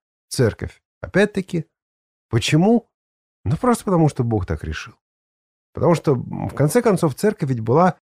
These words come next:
а, основана или задумана, по крайней мере, до сотворения мира. Мы часто говорим, что начало церкви — это день Пятидесятницы. Да, это скорее воплощение, вот реализация замысла.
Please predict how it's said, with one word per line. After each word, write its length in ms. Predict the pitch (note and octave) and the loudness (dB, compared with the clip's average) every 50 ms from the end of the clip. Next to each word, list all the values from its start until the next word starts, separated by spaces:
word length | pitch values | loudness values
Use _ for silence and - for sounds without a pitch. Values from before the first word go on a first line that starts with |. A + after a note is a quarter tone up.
| _ _ _ _ - | _ _ _ _ -6
а, 280 | F2+ G2 G2+ - - A2+ | -2 -2 -2 0 0 -2
основана 500 | A2 - - E3+ F#3+ G#3 G3+ F3+ D#3 A#2+ | -2 -2 0 2 2 4 4 4 4 4
или 160 | G#2+ G2+ G#2 | 2 2 2
задумана, 680 | G2 F#2+ A#2 D3 B2 A#2+ E3 A#3+ A#3+ A3 E3 B2+ A2 F#2+ | 2 2 2 2 2 4 2 2 4 4 4 4 4 2
по 160 | - - D2 | 0 -4 -8
крайней 340 | - - - - - F#2+ F#2+ | -8 -8 -10 -10 -10 -12 -16
мере, 300 | F#2+ - - - - - - | -18 -18 -20 -20 -20 -18 -12
до 320 | G#2 G#2+ F3 G3 G#3 G3 | -4 0 2 4 4 2
сотворения 600 | - - D#3 - - B2+ C3 C3+ B2+ B2 A#2+ A#2+ | 2 -2 -4 -4 -2 -2 0 0 2 2 2 2
мира. 320 | A#2+ A#2+ A2+ G2 - - - _ _ _ _ _ _ _ - | 2 2 0 0 -2 -4 -10 _ _ _ _ _ _ _ -4
Мы 340 | G#2 G#2+ G#2 G2 F#2 F2+ E2+ | 0 2 2 2 2 0 0
часто 340 | - - E3 D3 - - | 2 2 2 2 2 -2
говорим, 320 | G#2+ G#2+ A2+ D#3 F#3+ G3+ D#3+ | -2 0 0 2 2 2 0
что 280 | - - B2+ A2 - - | 0 0 0 0 0 2
начало 640 | A#2 A#2 A#2 A2+ - - - G3 G#3+ G#3+ F#3+ D#3+ C3 | 2 4 4 4 2 2 4 4 6 6 4 2 0
церкви — 480 | - - D#3 D3+ C3+ - - A#2 G#2+ - _ _ _ _ _ - | 0 2 2 2 2 0 -2 -4 -4 -6 _ _ _ _ _ -10
это 160 | A2+ A2 A#2+ | -6 -4 -2
день 220 | A#2 B2 A2+ G#2+ | 0 0 0 0
Пятидесятницы. 880 | - G2+ - - A2 A2+ A2+ - B2 G2 D#2+ - - - - - G2 - _ _ _ _ _ - | -2 -6 -8 -6 -4 -4 -4 -2 -2 -2 -2 -4 -8 -12 -14 -16 -18 -18 _ _ _ _ _ 2
Да, 200 | - F#3 F3 A#2+ | 4 4 6 6
это 140 | G#2+ G#2+ C#3 | 4 2 0
скорее 360 | - - - D#3+ E3 D#3+ D3 | -2 0 2 4 4 4 4
воплощение, 880 | A2+ C#3+ C#3+ - E3+ F#3 E3 - - - - F#3+ D3+ A2 E2 D2 - - _ _ _ _ _ _ _ _ _ _ _ - | 4 2 2 2 2 0 2 0 0 2 4 4 4 4 2 0 -6 -14 _ _ _ _ _ _ _ _ _ _ _ -10
вот 180 | G2 F#2 - | -10 -8 -4
реализация 760 | - C3+ C3+ C3+ C3+ D3+ D#3 B2 F3+ E3+ C#3+ - - - G2+ G#2+ | 0 2 4 4 6 4 4 4 4 4 2 2 0 -2 0 2
замысла. 520 | G#2 C3 C3 G#2+ E2+ D#2 - - - - | 2 4 4 4 2 0 -4 -10 -16 -20